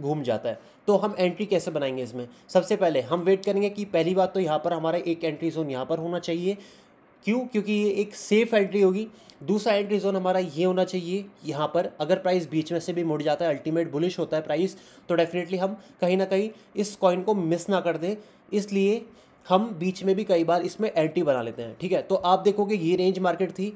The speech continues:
रेंज मार्केट में आपको पहले बता देता हूँ वन ज़ीरो, अ, वन ज़ीरो वन ज़ीरो से हमारी रेंज मार्केट की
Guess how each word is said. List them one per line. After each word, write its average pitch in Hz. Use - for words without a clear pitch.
रेंज 165
मार्केट 180
में 175
आपको 160
पहले 156
बता 151
देता 147
हूँ 180
वन 185
ज़ीरो, 208
अ, -
वन 175
ज़ीरो 214
वन 190
ज़ीरो 196
से 208
हमारी 165
रेंज 170
मार्केट 175
की 190